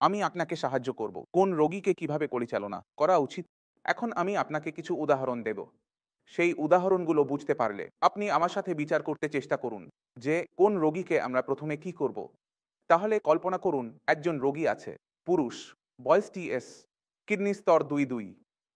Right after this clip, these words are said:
রোগী এসে বলছে যে, "আমার শরীরে কোনো লক্ষণ নেই, কোনো সমস্যা নেই, আমি শুধু একটু দুর্বলতা অনুভব করছি।" এমন রোগীর ক্ষেত্রে চিকিৎসার লাইন আপনি কি নেবেন? আপনি ডাক্তার নন, আমি মানি,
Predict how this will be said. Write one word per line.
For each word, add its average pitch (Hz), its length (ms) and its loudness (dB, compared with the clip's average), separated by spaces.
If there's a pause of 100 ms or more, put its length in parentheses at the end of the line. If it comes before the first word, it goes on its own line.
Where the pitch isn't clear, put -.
(220)
রোগী 170 320 0
এসে 185 220 0
বলছে 170 360 0
যে, 127 200 2
"আমার 135 220 -2
শরীরে 170 380 -2
কোনো 147 260 -2
লক্ষণ 139 320 0
নেই, 113 280 -6 (260)
কোনো 196 200 2
সমস্যা 175 400 -2
নেই, 117 240 -4 (180)
আমি 175 280 0 (400)
শুধু 185 300 -4 (120)
একটু 190 240 0
দুর্বলতা 175 500 2
অনুভব 147 420 0
করছি।" 117 400 -8 (840)
এমন 196 280 0
রোগীর 175 280 0
ক্ষেত্রে 151 340 -4
চিকিৎসার 165 500 -8
লাইন 120 240 -4
আপনি 98 320 -14 (200)
কি 208 120 -4
নেবেন? 107 380 -2 (180)
আপনি 175 280 0
ডাক্তার 139 360 -4
নন, 101 280 -8 (140)
আমি 165 200 0
মানি, 123 300 -4